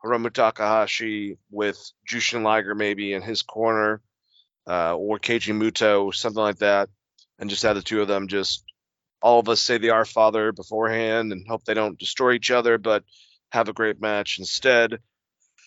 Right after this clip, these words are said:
They're tagging together. I'm sure that will be a fun match. Uh, I love L-, I, I love E L P. I love Hikuleo. Young Bucks are great. Sting, Darby, you know, uh, Takahashi, Shingo.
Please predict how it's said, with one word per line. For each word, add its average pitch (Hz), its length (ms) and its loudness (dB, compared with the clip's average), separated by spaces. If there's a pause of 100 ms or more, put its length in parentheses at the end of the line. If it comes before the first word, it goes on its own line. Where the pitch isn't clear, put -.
(480)
They're 214 140 4
tagging 208 440 6
together. 196 600 4 (320)
I'm 143 100 -12
sure 156 260 2
that 147 180 4
will 139 100 0
be 127 180 -4
a 120 60 -2
fun 117 320 -4
match. 110 580 -4 (100)
Uh, 107 180 0
I 120 100 2
love 120 220 0
L-, 120 280 2
I, 113 140 -2
I 135 160 2
love 147 220 2
E 147 140 -2
L 147 140 2
P. 156 500 -4 (640)
I 113 80 -2
love 120 220 2
Hikuleo. 127 760 2 (240)
Young 127 200 -2
Bucks 120 260 0
are 113 40 -12
great. 120 460 0 (800)
Sting, 127 480 2
Darby, 117 680 0 (340)
you 113 140 -8
know, 95 320 -6 (400)
uh, 95 240 -2 (160)
Takahashi, 113 720 0
Shingo. 98 640 -4